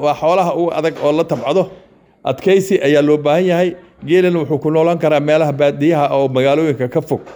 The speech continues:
La tasho geeljiraha ka horreeyay oo xoolaha dhaqanayo. Daawadiisana la xiriir sidii loo daaweynayo ninka, eh, health service-ka oo veterinary-ga ku dhow. La tasho, geelana waa geela nooca ugu fiican oo Soomaalidana magac u leh.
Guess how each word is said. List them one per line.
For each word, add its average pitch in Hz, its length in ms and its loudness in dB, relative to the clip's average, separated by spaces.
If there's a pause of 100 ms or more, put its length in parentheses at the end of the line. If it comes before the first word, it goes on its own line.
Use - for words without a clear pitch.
(500)
La 135 220 2
tasho 180 560 -2
geeljiraha 147 640 0
ka 160 160 2
horreeyay 151 560 2
oo 127 100 -2
xoolaha 139 380 -2
dhaqanayo. 127 360 0 (200)
Daawadiisana 170 680 2
la 156 120 -2
xiriir 156 280 -2 (120)
sidii 156 240 0
loo 147 140 4
daaweynayo 147 520 2 (300)
ninka, 160 220 -2
eh, 131 1120 -2
health 160 320 0
service-ka 160 460 0
oo 135 80 2
veterinary-ga 151 580 0
ku 151 200 -2
dhow. 127 160 0 (500)
La 151 160 2
tasho, 170 500 0 (180)
geelana 170 360 2
waa 151 140 2
geela 160 320 2 (140)
nooca 143 400 -2
ugu 196 200 2
fiican 185 360 -4 (340)
oo - 120 -2
Soomaalidana 165 520 0
magac 170 280 2
u 185 80 4
leh. 185 140 0